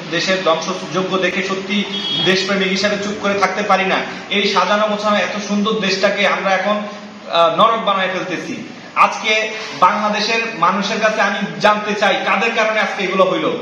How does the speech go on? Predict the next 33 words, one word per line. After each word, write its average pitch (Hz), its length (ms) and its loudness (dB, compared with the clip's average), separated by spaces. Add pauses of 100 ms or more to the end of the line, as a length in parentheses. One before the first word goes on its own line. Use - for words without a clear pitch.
(340)
আপনারা 208 380 2
তো 226 200 0
এতদিন 208 460 0
বলছেন 208 320 0
যে 214 140 0
উনি 208 220 0
চলে 226 240 4
গেলে 214 160 0
ভালো 190 240 2
হতো, 214 240 2
আজকে 196 280 0
উনি 208 200 -4
চলে 240 200 0
যাওয়ার 214 260 6
পরে 208 140 -2
দেশের 196 260 -4 (120)
কি 240 80 2
একটা 233 260 4
অবস্থা 208 380 0
তৈরি 208 140 -4
হয়েছে। 202 480 0 (380)
উনি 202 220 2
তো 240 80 6
চলে 240 280 4
গেছেন, 226 300 0 (840)
উনি 185 140 0
বাংলাদেশ 226 420 2
থেকে 247 160 -2
তো 247 80 -2
কিছু 233 220 -4
নিয়ে 233 200 2
যায় 220 160 4
নাই, 202 100 0